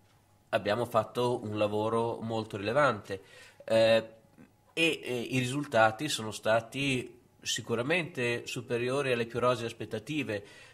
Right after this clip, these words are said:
Eh, cito sempre che quando il progetto, il primo progetto, quello della Fondazione Cariplo, eh, venne alla luce, fu uno,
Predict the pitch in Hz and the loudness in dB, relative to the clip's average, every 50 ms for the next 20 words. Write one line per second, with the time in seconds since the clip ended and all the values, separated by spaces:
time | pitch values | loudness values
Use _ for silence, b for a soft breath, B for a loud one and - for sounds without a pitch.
0 | B - - 104 104 104 101 104 - - 131 117 135 135 - - 147 135 127 120 | B -6 -2 0 2 2 0 -2 -2 -4 -6 -4 -2 -2 0 2 2 2 0 0
1 | 110 - 139 139 135 135 131 123 123 120 117 - 123 123 127 135 135 131 127 123 | -4 -4 -4 -4 -4 -4 -4 -4 -4 -4 -4 0 4 4 4 4 4 0 -2 -2
2 | 120 117 117 113 113 113 - 117 110 107 123 131 135 131 131 - - 113 107 104 | 0 0 0 -2 -4 -6 -4 -4 -4 2 4 4 4 4 2 -4 -8 -8 -8 -6
3 | - 127 120 117 120 117 110 139 139 131 135 - 110 - 123 113 113 110 110 110 | -4 -6 -4 -4 -4 -2 4 4 4 4 4 -4 -10 -6 -4 -2 0 0 -2 -2
4 | - 113 113 110 - 117 113 113 - 135 131 131 127 120 117 - 117 110 107 101 | -4 -8 -8 -8 -8 -8 -8 -6 0 4 4 4 4 4 0 -4 -4 -4 -4 -4
5 | B B B B B B B - - 104 104 107 107 104 101 104 127 120 120 123 | B B B B B B B -4 -2 0 0 2 0 0 0 0 -2 -2 0 0
6 | 135 156 175 143 123 127 131 - - 160 147 - - - 151 147 147 151 165 165 | 2 2 2 2 0 -2 -2 -2 -2 -2 -2 -2 -6 -8 -4 -2 0 0 -2 -2
7 | 160 156 151 147 139 | 0 0 0 0 -2